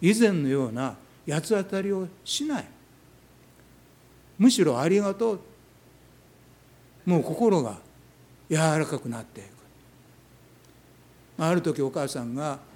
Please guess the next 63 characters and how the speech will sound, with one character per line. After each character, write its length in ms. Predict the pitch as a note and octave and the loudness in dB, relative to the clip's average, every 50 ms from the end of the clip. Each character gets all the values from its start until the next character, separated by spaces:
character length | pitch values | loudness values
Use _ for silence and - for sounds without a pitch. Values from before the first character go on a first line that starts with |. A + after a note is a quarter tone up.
| - - - | -20 -18 -16
ま 100 | C#3+ B2 | -14 -14
あ、 20 | - - - - - - - - - - - - | -14 -16 -20 -20 -20 -20 -20 -20 -20 -16 -10 -4
ご 120 | D#3+ E3 D#3 | 0 0 0
飯 160 | C3+ C3 A#2 | 0 0 -4
を 100 | A2 G2+ | -6 -8
で 100 | - - | -12 -8
す 60 | - | -6
ね、 100 | G3 F#3 B2+ | -4 -2 0
食 120 | - E3 E3+ | 2 2 2
べ 60 | E3 | 2
さ 160 | - F3+ D#3+ | 2 2 0
せ 60 | D#3 | 0
て 60 | D3 | -2
く 120 | A#2 - B2+ | -6 -6 -8
れ 100 | A#2+ A2+ | -10 -10
て 160 | - A#2+ A2+ | -10 -10 -10
い 60 | A2+ | -10
た。 180 | - C3 A2 - - - - - - - - - - - - - - - - - | -12 -12 -14 -14 -16 -20 -20 -20 -20 -20 -20 -20 -20 -20 -20 -20 -20 -12 -4 -2
で、 120 | D#3+ D#3+ - | 0 0 2
彼 200 | - E3+ E3+ D#3+ | 2 4 4 4
は 140 | C#3 B2+ | 2 0
こ 140 | - - B2+ | -2 -4 -6
の 220 | B2 A#2 A#2 B2+ - | -6 -6 -8 -6 -4
お 80 | D3+ D#3+ | -2 0
茶 140 | - G#3 F#3 | 2 4 4
が 100 | F3+ F3 | 4 4
の-、 200 | F3 E3 D#3+ E3+ - - | 2 0 -2 -6 -6 -4
飲 120 | D#3+ E3 E3 | -2 0 0
み 120 | E3 D#3+ | 0 0
た 180 | - E3+ D3 B2 | 0 0 0 -2
い 40 | |
っ 20 | - | -2
て 60 | - - - - - - | -6 -12 -20 -20 -20 -20
言 80 | - - | -20 -16
っ 20 | - - - | -14 -14 -14
て 60 | - F3+ | -14 -14
で 40 | |
す 100 | - - | -12 -8
ね。 180 | D#3+ G#3 C4 B3 - - - - - - - - - - - - - | -6 -6 -6 -6 -8 -12 -18 -20 -20 -20 -20 -20 -20 -20 -12 -4 0
で、 100 | F#3+ F#3 | 2 2
お 80 | F3 | 4
母 180 | E3+ G3+ G3 F3+ | 4 2 2 2
さ 160 | - D#3+ C3+ | 2 0 -2
ん 80 | C3+ C3+ | -2 -2
が、 280 | D#3+ D#3+ D#3+ C#3+ B2 - - - - - | 0 0 0 -2 -2 -6 -12 -20 -14 -6
ま 300 | - C3+ C3 A#2 G#2+ - - - - | -4 -2 -2 -2 -4 -8 -14 -20 -18
あ、 40 | C#3+ | -16
あ 40 | B2+ | -14
の、 140 | A#2+ A#2 A#2+ | -12 -10 -10
お 60 | C3+ | -6
茶 160 | - D#3 C#3+ | -4 -2 -2
を 60 | C#3 | 0
用 180 | C#3+ D#3 D3+ C3 | 0 0 0 0
意 40 | A2+ | -2
し 160 | - - A#2+ | -4 -6 -8
に 120 | A2+ A2+ | -10 -14
行 80 | G#2+ - | -14 -14
く。 160 | - C3+ A#2 - - - - - - - - - - - | -12 -12 -12 -12 -14 -20 -20 -20 -20 -20 -20 -20 -12 -4
で、 120 | D#3+ D#3+ C#3+ | 0 0 2
彼 220 | - F3 E3+ E3 | 4 4 4 4
は 120 | C#3+ C3 A#2+ | 2 2 0
そ 120 | - D3 | -2 -4
の 320 | C3 C3+ B2+ B2 B2 A#2+ | -4 -4 -6 -8 -10 -12